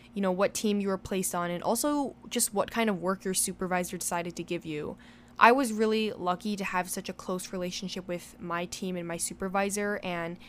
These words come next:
he entrusted me a lot of responsibilities that he himself was doing, so I was super grateful to have him throughout the entirety of my internship. One of the things I was doing the most of that I really enjoyed,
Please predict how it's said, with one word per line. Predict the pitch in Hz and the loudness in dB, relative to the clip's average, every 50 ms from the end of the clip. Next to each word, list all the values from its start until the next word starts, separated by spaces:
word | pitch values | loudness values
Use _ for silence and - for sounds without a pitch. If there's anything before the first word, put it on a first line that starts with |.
| - - - - | -20 -20 -20 -18
he | - - 233 | -4 2 4
entrusted | 233 220 - 247 226 220 - 233 208 | 4 4 4 2 2 2 2 2 2
me | 214 208 202 | 2 2 0
a | 196 | 2
lot | 185 180 190 190 | 2 2 2 2
of | 190 | 0
responsibilities | 196 190 - - 196 196 185 - 180 175 180 180 180 185 180 190 180 | -4 -6 -2 -2 -2 -2 0 -2 -4 -2 -2 -2 0 -2 -2 -4 -4
that | - 175 170 | -4 -6 -6
he | - - - 202 190 | -6 -6 -4 -2 -2
himself | 190 180 175 - - 170 160 175 - - | 0 0 0 0 0 0 -2 -2 -2 -2
was | 214 202 - | -2 -2 0
doing, | - 240 240 240 247 247 254 | 2 4 4 4 4 4 2
so | 240 - - 190 175 170 170 175 180 - - - - - - | 0 0 0 0 0 0 0 -2 -4 -8 -16 -18 -20 -4 -2
I | 202 | 0
was | 208 214 208 | 2 2 2
super | - 233 220 - - 202 208 190 | 2 2 0 0 0 -2 -2 -2
grateful | 196 202 196 190 - - 190 190 | -2 -2 -4 -4 -4 -4 -6 -6
to | 185 - 196 | -4 -4 -6
have | 175 - - 180 175 175 | -6 -2 -2 -2 -2 -2
him | - 190 185 185 185 | -4 -4 -4 -4 -4
throughout | - - 185 185 170 165 165 - | -6 -4 -4 -2 -2 -2 -2 -4
the | 185 | -6
entirety | 185 180 - 190 180 180 180 185 | -6 -6 -4 -4 -4 -4 -4 -4
of | 180 | -6
my | 180 180 - | -6 -6 -6
internship. | 175 180 - - - - 180 - - 170 170 180 - - - - - - - - - - - - - - - - - - - - - - - - - - - - - - - - - | -6 -8 -8 -8 -8 -10 -8 -8 -6 -6 -6 -6 -8 -12 -18 -20 -20 -20 -20 -20 -20 -20 -20 -20 -20 -20 -20 -18 -16 -16 -16 -16 -18 -18 -18 -20 -20 -20 -20 -20 -20 -20 -20 -8 2
One | 226 233 269 | 4 6 6
of | 294 285 | 6 4
the | 311 | 2
things | - - 262 247 247 233 | 2 4 4 4 6 4
I | - 226 | 4 4
was | 233 226 214 180 | 4 6 4 2
doing | - 214 202 202 214 208 | 2 2 2 2 2 2
the | 190 | 2
most | 190 180 170 180 185 - - | 2 0 0 0 -2 0 0
of | 196 190 190 185 180 | 2 2 2 0 0
that | - 185 180 | 0 0 2
I | 185 | 2
really | 185 180 180 185 185 185 185 - | 0 0 0 0 0 0 -2 -2
enjoyed, | 185 190 185 - - 175 170 170 170 170 170 - - | -2 -2 -2 -2 -2 -2 0 0 -2 -2 -6 -8 -14